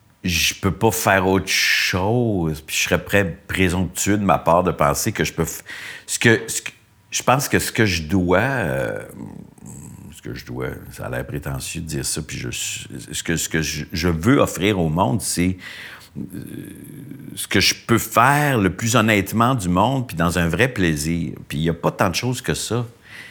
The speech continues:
Euh, c'est-à-dire que il y a quand même le bonheur de, de faire des, des textes, de, de, oui, je vais avoir encore du plaisir à lire un, un beau texte, euh, bien écrit, qu'il soit classique ou qu'il soit... Puis j'ai du plaisir à parler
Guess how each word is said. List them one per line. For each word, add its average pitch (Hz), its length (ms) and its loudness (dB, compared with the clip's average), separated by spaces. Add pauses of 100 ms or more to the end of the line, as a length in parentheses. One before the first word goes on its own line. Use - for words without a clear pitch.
(520)
Euh, 71 480 2
c'est-à-dire 87 360 2
que 82 160 2 (920)
il 85 60 2
y - 20 4
a - 20 2
quand 104 220 4
même 120 380 4 (180)
le 98 240 6
bonheur 98 500 4
de, 82 220 2
de 73 240 -2
faire 87 240 4
des, 82 280 0
des 87 560 -4
textes, - 840 -2
de, 80 560 -2
de, 76 460 -6 (720)
oui, 113 280 4 (120)
je 80 100 -2
vais 95 60 6
avoir 110 340 6
encore 147 180 2
du 120 120 -2
plaisir 98 500 2
à 82 80 4
lire 98 240 4
un, 85 180 2
un 90 140 0
beau 85 240 0
texte, - 540 -2
euh, 76 260 0 (1300)
bien 92 280 4
écrit, 98 580 2
qu'il - 100 -4
soit 90 200 2
classique 95 520 0
ou - 40 -8
qu'il - 140 -4
soit... 87 380 4
Puis - 200 0
j'ai 104 200 4
du 85 160 -2
plaisir 117 720 4
à 85 60 0
parler 95 600 4